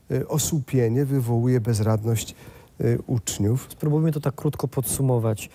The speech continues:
Speaker 2: Jezus, a świątynia i przyczyna skazania.
Speaker 1: Tak, e, epizod,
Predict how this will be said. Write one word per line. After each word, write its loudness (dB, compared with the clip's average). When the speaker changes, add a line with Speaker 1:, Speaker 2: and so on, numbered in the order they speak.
Speaker 2:
Jezus, 2
a 2
świątynia -2
i 0
przyczyna -4
skazania. -4
Speaker 1:
Tak, 0
e, 2
epizod, 0